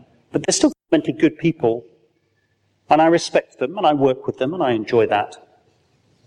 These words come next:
But I have a choice as to whether I am transparent with them to any degree. You know, simple things like sort of,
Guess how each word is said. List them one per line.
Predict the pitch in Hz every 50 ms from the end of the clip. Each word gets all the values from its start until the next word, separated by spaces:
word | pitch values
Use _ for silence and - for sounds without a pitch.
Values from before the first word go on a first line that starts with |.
| _ _ _ _ -
But | - 190
I | 208
have | 220 233 247
a | 240
choice | - - - - 226 190 127 110 - - - - - - - - _ _ _ _
as | - 156 - -
to | - 160
whether | 165 175 165 165 156 156
I | 151 147
am | 147 151 156 160 - -
transparent | - - - 185 165 156 - - - - - - - 185 202 202 185 139 110 107 - - - - _ -
with | 120 131 - -
them | 120 113 104 101 98 104
to | - - 123 123
any | 117 110 110 104
degree. | 107 120 101 - 117 107 92 - - - - _ _ _ _ _ _ _ _ _ -
You | - - - - - - - - - - - - - - - - - - - 233
know, | 160
simple | - - - 349 359 285
things | 233 165 139 113 113
like | 117 113 -
sort | - - 135
of, | 131